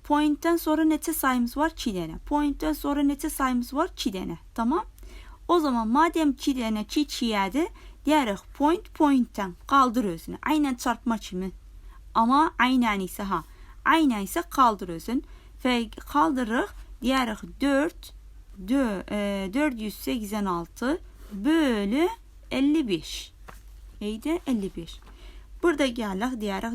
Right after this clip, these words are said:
dörd yüz səksən altıda neçə? Əlli beş var. Çoxdur, edə bilmirəm.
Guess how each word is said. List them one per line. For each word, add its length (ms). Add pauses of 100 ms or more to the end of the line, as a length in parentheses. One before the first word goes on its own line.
dörd 260
yüz 180
səksən 400
altıda 380
neçə? 320
Əlli 260
beş 240
var. 200 (440)
Çoxdur, 480
edə 240
bilmirəm. 540